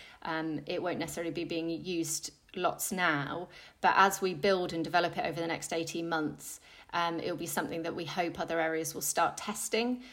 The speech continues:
for us. So that's a huge part of this next stage. We need people to be using it and letting us know where it doesn't work, where it sings, <laughs> where it, um,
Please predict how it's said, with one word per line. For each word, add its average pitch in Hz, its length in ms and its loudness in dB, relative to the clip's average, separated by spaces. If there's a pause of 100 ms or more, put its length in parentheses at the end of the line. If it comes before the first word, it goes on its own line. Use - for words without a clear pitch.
for 208 260 4
us. 208 180 2
So 185 200 -2
that's - 300 4
a - 20 -6
huge 165 300 -6
part 170 240 2
of 151 140 -2
this 165 240 -4
next - 260 -6
stage. 165 580 0
We 190 220 -4
need 180 400 -4
people 175 260 -4
to 147 120 -6
be 170 100 -2 (160)
using 160 260 -4
it 147 220 2 (260)
and 185 140 -2
letting 175 280 -2
us 175 160 -6
know 170 460 2
where 180 240 6
it 147 100 0
doesn't 185 300 0
work, 196 400 2 (320)
where 180 220 6
it - 120 4
sings, 185 840 2
<laughs> - 80 -20
where 220 440 8
it, - 400 2 (420)
um, 175 540 0